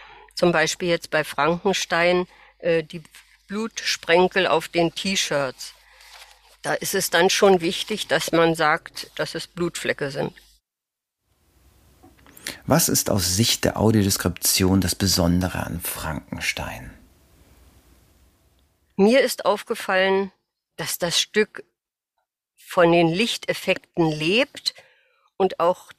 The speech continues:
Speaker 1: durch die Lichteffekte überhaupt wirkt. Wichtig sind zum Beispiel neun Panels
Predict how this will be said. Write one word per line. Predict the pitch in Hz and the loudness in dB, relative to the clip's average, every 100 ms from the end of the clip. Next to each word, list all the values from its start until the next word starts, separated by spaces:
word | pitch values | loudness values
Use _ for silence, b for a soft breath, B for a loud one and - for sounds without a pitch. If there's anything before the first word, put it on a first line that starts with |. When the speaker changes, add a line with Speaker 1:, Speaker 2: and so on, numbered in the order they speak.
| - | -8
Speaker 1:
durch | 190 - | -8 -6
die | 196 | -8
Lichteffekte | 170 208 - - 180 - - - 175 - | -6 -6 -4 -4 -2 -2 -2 0 -2 -2
überhaupt | 180 180 170 180 - 160 | -2 0 2 0 -4 2
wirkt. | 220 180 135 - - b b b b b b b b - | 6 6 2 -8 -18 b b b b b b b b -8
Wichtig | 220 - 214 202 | -4 -4 -4 -4
sind | - 185 185 - - | 4 4 4 -2 0
zum | 180 170 | 2 4
Beispiel | 165 170 - - 180 170 - _ _ | 4 2 -2 -2 0 0 -4 _ _
neun | 165 165 165 175 220 | 2 6 6 6 2
Panels | - - 143 156 190 233 302 - - | -4 -6 -4 -2 -2 -2 -4 -10 -18